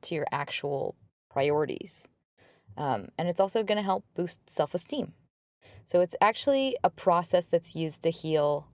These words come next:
any injury in your body. So when you strengthen the muscles around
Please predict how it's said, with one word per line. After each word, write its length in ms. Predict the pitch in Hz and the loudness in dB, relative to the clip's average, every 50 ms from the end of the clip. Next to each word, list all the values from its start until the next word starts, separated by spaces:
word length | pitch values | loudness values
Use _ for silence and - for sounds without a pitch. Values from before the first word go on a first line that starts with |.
| _ _ _ _ _ _ _ | _ _ _ _ _ _ _
any 220 | - 247 233 170 | 0 2 2 2
injury 720 | - - 139 135 135 - - 104 - - - 185 196 233 _ | 0 0 -2 -2 -2 -4 -6 -6 -6 -8 -12 -16 -18 -14 _
in 100 | - 160 | -6 -4
your 120 | 156 147 | -2 0
body. 480 | 147 - - - - - 170 156 - _ _ | 0 0 0 -4 -6 -10 -14 -14 -20 _ _
So 260 | - - 175 165 160 | -4 0 2 2 2
when 180 | 156 165 165 165 | 2 0 -2 -2
you 80 | 160 | -4
strengthen 720 | 156 - - - 202 196 196 196 - - 208 202 202 202 | -6 -8 -4 0 2 2 2 0 0 0 0 0 2 0
the 80 | 202 190 | 0 2
muscles 360 | 180 170 170 - - 185 170 | 2 2 2 2 0 0 0
around 500 | 160 160 156 151 156 156 156 160 160 - | 2 2 2 2 2 0 -2 -4 -6 -10